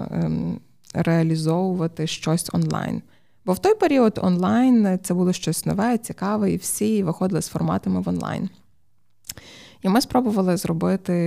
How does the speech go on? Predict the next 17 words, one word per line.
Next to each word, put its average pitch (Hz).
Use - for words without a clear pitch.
е, 170
спершу -
такий -
формат 165
онлайн-садка 170
в 175
межах, 165
е, 165
наших 165
клієнтів. 302
Е, 170
ми 190
нав-, 196
навіть 202
був 185
день, 247
е, 175